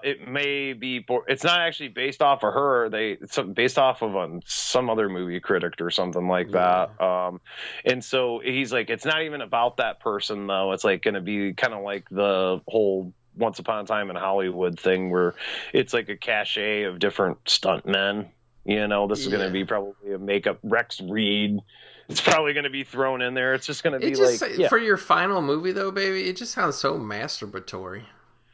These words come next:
Speaker 1: Well, how do we know, like, what it's, it might be, like,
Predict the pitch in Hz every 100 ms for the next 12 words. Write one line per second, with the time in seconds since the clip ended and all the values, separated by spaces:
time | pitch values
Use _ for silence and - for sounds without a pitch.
0 | _ - 190 233 311 320 285 147 143 175
1 | 180 147 139 139 156 143 - - 160 165
2 | 156 202 180 165 147 -